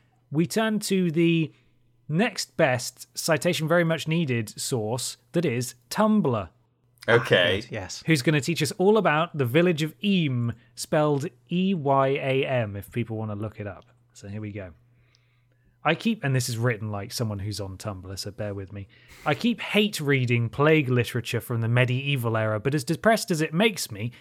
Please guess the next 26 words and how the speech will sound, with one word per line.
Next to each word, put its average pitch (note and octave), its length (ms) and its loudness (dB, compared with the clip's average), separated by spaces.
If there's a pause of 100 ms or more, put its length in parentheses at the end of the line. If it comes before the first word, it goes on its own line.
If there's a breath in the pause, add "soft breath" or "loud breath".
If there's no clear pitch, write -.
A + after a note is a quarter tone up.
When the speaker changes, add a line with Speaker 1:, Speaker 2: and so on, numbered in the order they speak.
(100)
Speaker 1:
there G#3 120 0
is A3+ 100 -4
always C4+ 240 -4
one A#3 160 0
historical A#3+ 640 -2
tidbit F3 460 -6
that E3 100 -12
makes F3 240 -6
me F3+ 80 -2
feel F#3 260 -4
a - 20 0
little A3+ 300 -4
bittersweet, G#3+ 720 -4
and B2+ 100 -2
I C3 60 2
like F#3 240 -2
to F#3+ 100 -6
revisit G3 420 0
it. A#2 160 -6 (220 soft breath)
That's G3+ 380 0
the D3+ 100 -6
story C3+ 520 0 (140 soft breath)
of A#2+ 120 -4
the A2+ 100 -4
village C#3+ 340 0
of D#3 140 -2